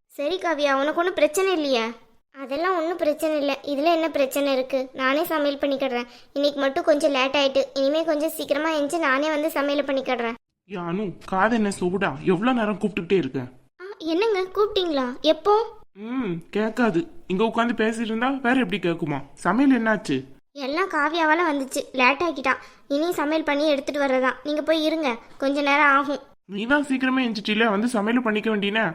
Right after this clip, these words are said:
Speaker 2: காவியா வந்து தான் எல்லாத்தையும் பண்ணணுமா?
Speaker 1: ஐயோ, புரிஞ்சுக்க மாட்டேங்கீங்களே. காவியா தான் என்கிட்ட சொல்லியிருக்கா, அவ தான் எல்லா சமையலையும் இனி பாத்துக்கிடுவாளாம், நான் எந்த வேலையும் பார்க்க கூடாதாம்.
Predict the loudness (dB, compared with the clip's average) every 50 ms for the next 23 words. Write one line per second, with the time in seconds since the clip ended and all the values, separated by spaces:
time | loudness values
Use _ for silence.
0 | -6 -6 0 2 2 4 4 2 2 2 2 2 4 4 4 4 2 2 0 0
1 | 0 -2 -2 -2 0 0 0 0 2 2 2 0 0 -2 -6 -12 _ -18 -12 -10
2 | -6 -4 -2 -2 -2 -2 -2 -2 0 0 0 0 -2 -2 -2 -2 -2 -2 0 0
3 | 0 0 0 0 -2 -2 -4 -8 -4 0 2 2 4 4 2 2 2 2 0 0
4 | 0 0 0 0 0 0 0 0 0 -2 0 0 -2 -2 -2 -6 -12 -20 -6 _
5 | 2 2 2 4 2 2 2 2 2 0 0 0 0 0 2 2 2 2 0 0
6 | 0 0 0 0 -2 -2 0 2 2 4 2 2 0 -4 -8 -4 -2 0 0 2
7 | 0 2 2 2 2 2 0 0 0 0 0 0 0 -2 -2 0 0 2 2 2
8 | 0 -2 -2